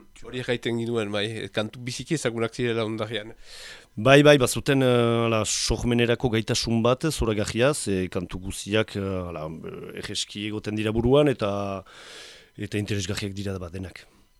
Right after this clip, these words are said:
Speaker 1: Beraz, dataren zat martxoaren lehena atxikazeko gogoan, nola deituko duzie, Sorotan Bere eta Baionako banda?
Speaker 2: Eh, bai, eh, egitasmo horrek badu izen bat, Sorotan Bere gogoan, eh,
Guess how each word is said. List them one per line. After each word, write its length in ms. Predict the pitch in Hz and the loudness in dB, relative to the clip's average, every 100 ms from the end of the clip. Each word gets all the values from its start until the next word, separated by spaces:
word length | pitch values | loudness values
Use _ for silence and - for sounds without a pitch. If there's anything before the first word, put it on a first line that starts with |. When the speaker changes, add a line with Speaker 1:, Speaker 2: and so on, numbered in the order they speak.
| - - - - - - | -20 -20 -20 -20 -20 -2
Speaker 1:
Beraz, 400 | 143 156 120 - - _ - | 2 4 2 -4 -12 _ -4
dataren 1000 | 131 147 165 151 147 147 139 135 131 131 | 0 2 2 4 4 2 0 0 0 -2
zat 280 | - 143 135 | 0 0 0
martxoaren 580 | 120 131 - 135 131 131 120 | 0 -2 0 2 2 2 4
lehena 380 | 139 156 151 143 | 6 8 6 4
atxikazeko 500 | 127 - 131 - 120 | 0 -4 -4 -4 -4
gogoan, 540 | 117 123 135 147 151 | -2 2 2 2 0
nola 160 | 131 135 | 0 0
deituko 340 | 135 139 - | 0 -4 -4
duzie, 240 | 135 - 160 | -4 -4 -4
Sorotan 380 | 143 135 135 | -2 0 0
Bere 180 | 131 135 | 0 -2
eta 160 | 151 135 | -2 -2
Baionako 380 | 131 131 135 139 | -2 -2 -4 -4
banda? 260 | 143 208 - - - - | -4 -6 -10 -20 -18 -4
Speaker 2:
Eh, 300 | 135 127 123 | 2 6 6
bai, 220 | 120 127 135 | 6 6 8
eh, 180 | 139 131 | 8 8
egitasmo 480 | 123 127 131 131 131 | 6 2 2 4 4
horrek 160 | 147 | 4
badu 160 | 123 123 | 2 2
izen 220 | 127 113 | 2 4
bat, 180 | 101 - | 4 0
Sorotan 480 | - 131 123 127 123 | 2 4 6 6 6
Bere 160 | 123 | 6
gogoan, 460 | 123 120 117 110 117 | 8 12 12 12 8
eh, 120 | 147 | 2